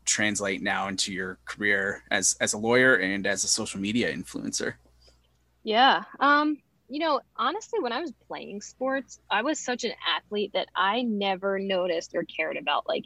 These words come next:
Speaker 2: any of the inequalities or anything that I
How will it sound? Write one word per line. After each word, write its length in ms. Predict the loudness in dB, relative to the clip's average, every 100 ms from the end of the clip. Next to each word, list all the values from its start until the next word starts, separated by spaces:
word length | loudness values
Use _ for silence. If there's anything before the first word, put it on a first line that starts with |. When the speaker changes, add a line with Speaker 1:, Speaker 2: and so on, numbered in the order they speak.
| -2
Speaker 2:
any 280 | 0 0 0
of 100 | -2
the 160 | -6 -6
inequalities 800 | -6 -6 -2 0 0 -2 -6 -6
or 100 | -4 -2
anything 720 | -2 -2 -2 -4 -4 -10 -16 0
that 220 | 2 2 2 0
I 260 | 2 0